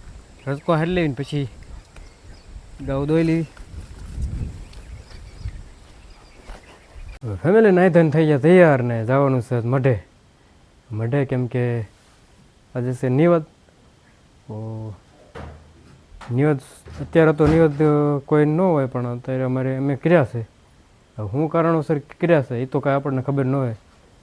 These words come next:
બધા મોટા મોટાને ખબર હોય. તો આપણે જવાનું છે મઢે નિવદમાં.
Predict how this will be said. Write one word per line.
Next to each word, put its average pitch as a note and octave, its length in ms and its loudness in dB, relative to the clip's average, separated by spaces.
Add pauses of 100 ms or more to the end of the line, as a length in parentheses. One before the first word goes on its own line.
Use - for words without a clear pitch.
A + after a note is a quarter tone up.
(200)
બધા B2+ 120 -2
મોટા C3+ 220 0
મોટાને B2+ 240 -2
ખબર C#3 260 0
હોય. C#3 180 0 (1200)
તો G#2 160 -10
આપણે C#3+ 260 -2
જવાનું D#3 300 2
છે C#3+ 100 -4
મઢે C#3+ 360 2 (400)
નિવદમાં. C3+ 460 0